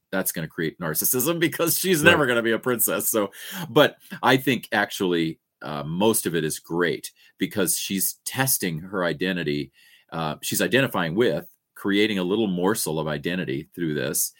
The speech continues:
Speaker 1: And then she tests that in the world. And, and
Speaker 2: Yeah.
Speaker 1: that's the power of these stories. So as they learn and grow, and especially 'cause she's thirteen, right? So she's in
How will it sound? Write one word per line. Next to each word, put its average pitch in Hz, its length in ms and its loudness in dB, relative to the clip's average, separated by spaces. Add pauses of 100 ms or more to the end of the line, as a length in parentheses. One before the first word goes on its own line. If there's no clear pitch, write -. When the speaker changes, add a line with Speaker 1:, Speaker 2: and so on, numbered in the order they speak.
(260)
Speaker 1:
And 95 160 0
then 98 120 2
she 98 160 -4
tests 175 360 0
that 67 280 -2
in 90 140 -4
the 85 100 -2
world. 80 500 0 (460)
And, 90 340 2 (180)
and 85 280 0
Speaker 2:
Yeah. 85 140 -6 (100)
Speaker 1:
that's 120 400 4
the - 100 0
power 127 600 4
of 85 220 -6
these 85 480 0 (100)
stories. 123 680 2
So 95 220 2
as 110 160 0
they 123 120 2
learn 127 280 0
and 90 140 -4
grow, 101 580 0 (260)
and 98 120 -2
especially 156 380 0
'cause - 160 -4
she's - 220 -2
thirteen, 85 680 -4 (160)
right? 92 180 0
So - 100 -2
she's 139 320 0
in 98 200 -2